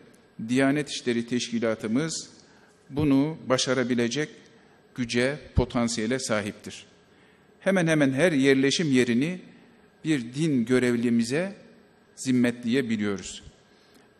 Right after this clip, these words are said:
Eğer din görevlilerimizi yeterince eğitir ve motive edersek buna başarabileceğimize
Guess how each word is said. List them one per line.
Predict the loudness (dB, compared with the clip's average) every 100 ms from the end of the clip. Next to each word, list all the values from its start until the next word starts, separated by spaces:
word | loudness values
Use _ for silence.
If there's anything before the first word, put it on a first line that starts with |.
| 0
Eğer | 4 4 0
din | 0 0
görevlilerimizi | 2 4 4 2 2 2 2 0
yeterince | -2 0 -2 -2 0
eğitir | 0 0 -4 -4
ve | -2 -2 -6 -14 -6
motive | -4 -2 -2
edersek | 0 -2 -4 -8 -10 -20 -20 _ _ _ _
buna | -2 -2 0
başarabileceğimize | -2 0 0 0 0 0 0 2 2 0 -2